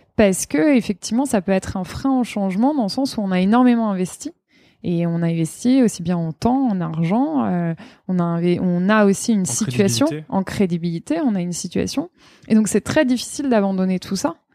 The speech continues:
Speaker 1: pour, euh, repartir de zéro, même si on repart jamais de zéro en réalité, mais c'est le sentiment qu'on peut avoir.
Speaker 2: Oui, vous faites pas passer les gens de, euh,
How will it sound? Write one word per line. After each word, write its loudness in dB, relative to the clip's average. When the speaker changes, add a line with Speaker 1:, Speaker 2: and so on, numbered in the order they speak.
Speaker 1:
pour, 2
euh, 4
repartir 0
de 2
zéro, 2
même 2
si -4
on 0
repart 2
jamais 0
de -6
zéro 0
en 0
réalité, -4
mais 4
c'est 0
le -2
sentiment 0
qu'on -2
peut -2
avoir. -2
Speaker 2:
Oui, -4
vous -6
faites -14
pas -12
passer -14
les -12
gens -12
de, -16
euh, -16